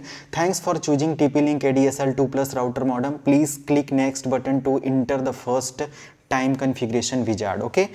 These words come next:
तो यहाँ पे मुझे नेक्स्ट करना है, फर्स्ट टाइम मैं कॉन्फ़िगरेशन कर रहा हूँ। And then ये बोल रहा है time and details को सेट करने के लिए, तो मैं यहाँ पे फटाफट अपना जो भी लोकेशन है सेट कर लेता हूँ। तो मैं यहाँ पर, अ, actually है भी कि नहीं है,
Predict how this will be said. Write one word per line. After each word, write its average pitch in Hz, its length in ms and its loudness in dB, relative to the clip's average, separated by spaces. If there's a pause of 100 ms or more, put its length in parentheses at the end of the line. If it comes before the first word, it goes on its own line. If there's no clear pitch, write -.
(320)
तो 147 60 4
यहाँ 143 220 2
पे 151 100 -4
मुझे 143 240 2
नेक्स्ट 135 340 0
करना 151 280 -2
है, 160 80 -4
फर्स्ट 131 360 -4
टाइम 147 140 -4
मैं 147 100 -4
कॉन्फ़िगरेशन 139 600 -2
कर 139 160 -6
रहा 139 100 -4
हूँ। 165 100 -8 (300)
And 147 140 2
then 160 140 2
ये 156 80 2
बोल 139 220 0
रहा 151 100 -2
है 165 140 -10
time 135 380 -2
and 151 140 2
details 131 480 0
को 165 140 -8
सेट 123 320 -4
करने 123 300 -4
के 123 120 -4
लिए, 113 200 -4
तो 123 140 -4
मैं 139 120 0
यहाँ 139 160 0
पे 143 100 -4
फटाफट 143 520 -6 (280)
अपना 131 500 0
जो 127 160 2
भी 147 120 2
लोकेशन 143 480 2
है 156 80 -4
सेट 135 240 -2
कर 139 140 -2
लेता 135 300 -2
हूँ। 143 200 -4 (440)
तो 127 160 2
मैं 135 280 0
यहाँ 123 300 -6 (120)
पर, 127 340 -4 (640)
अ, 110 280 -6
actually 123 600 0 (220)
है 107 220 -6
भी 139 180 0
कि - 140 -6
नहीं 127 240 0
है, 208 140 -6